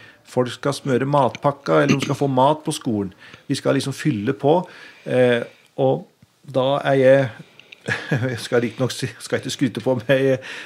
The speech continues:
at, eh, min, eh, periode som vikarlærer på Biri ungdomsskole i nitten nittiåtte, nitten nittisju nittiåtte var, eh, var, var, ga meg djup innsikt, men jeg tenker som så at det å være pedagog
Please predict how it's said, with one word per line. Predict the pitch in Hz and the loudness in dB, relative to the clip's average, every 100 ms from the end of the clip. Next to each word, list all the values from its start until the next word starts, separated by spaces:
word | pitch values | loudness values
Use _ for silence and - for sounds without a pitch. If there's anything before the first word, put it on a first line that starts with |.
| - | -2
at, | 123 - 139 | 0 0 4
eh, | 127 123 113 - - - | 6 4 0 -10 -20 -6
min, | 135 131 127 | 0 2 2
eh, | 127 123 120 117 113 107 - 123 - | 2 2 2 0 -4 -8 -10 -6 0
periode | 127 131 117 | 2 2 0
som | 127 127 | -2 -2
vikarlærer | - 117 120 123 | 0 2 2 2
på | 127 | 2
Biri | 131 123 | 2 4
ungdomsskole | 127 117 113 131 131 | 2 0 0 0 2
i | 127 | 2
nitten | 127 120 127 | 0 -2 -2
nittiåtte, | 123 127 117 - 131 127 127 123 123 | -2 0 0 0 0 2 2 2 -2
nitten | 123 123 123 | -4 -4 -4
nittisju | 110 123 120 | -4 -4 -2
nittiåtte | 120 131 131 - 127 | 0 0 -2 2 2
var, | 117 110 120 120 120 | 4 4 2 0 -2
eh, | 120 120 117 - - | -4 -4 -8 -10 -8
var, | 113 120 | -4 0
var, | 123 127 131 135 123 | 0 0 -4 -8 -4
ga | 120 | -2
meg | 123 131 | 0 -2
djup | 131 131 151 | 2 4 6
innsikt, | 156 143 202 220 - - - - - | 4 2 0 -2 -10 -20 -20 -12 -2
men | 120 | 0
jeg | 123 | 2
tenker | 135 110 | 0 -4
som | 120 | -6
så | - 113 | -2 -2
at | 117 | -2
det | 107 | -2
å | 113 123 | 0 0
være | 110 107 | 0 0
pedagog | - 120 131 127 170 190 | -4 0 0 2 0 -2